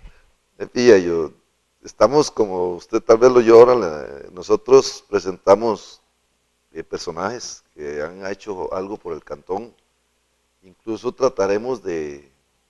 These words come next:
de traer personajes también de los cantones cercanos, Pacayas, eh, Juan Viñas, Jiménez más bien, y hasta Siquirres, si es posible, porque ya a través de las cableras nos ven muchos.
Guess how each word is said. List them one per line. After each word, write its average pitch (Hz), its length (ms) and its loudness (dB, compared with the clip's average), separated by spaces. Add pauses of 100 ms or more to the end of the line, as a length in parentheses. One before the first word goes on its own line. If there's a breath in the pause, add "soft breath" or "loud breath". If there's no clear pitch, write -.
de 85 100 -20
traer 87 340 -6
personajes 110 580 -10
también 98 380 -12
de 117 120 -4
los 87 220 -10
cantones 98 560 -14
cercanos, 95 880 -10 (120)
Pacayas, 87 840 -10 (760)
eh, 85 760 -12
Juan 82 180 -20
Viñas, 104 600 -14
Jiménez 101 460 -12
más 90 160 -16
bien, 98 460 -12 (1080)
y 87 120 -14
hasta 85 240 -10
Siquirres, 139 500 -4
si 107 60 -10
es 107 80 -14
posible, 139 480 -6
porque 85 800 -12 (380)
ya 95 540 -6
a 82 60 -20
través 87 240 -6
de 107 60 -4
las 113 160 -6
cableras 110 440 -2
nos 87 200 -16
ven 104 240 -14
muchos. 123 360 -18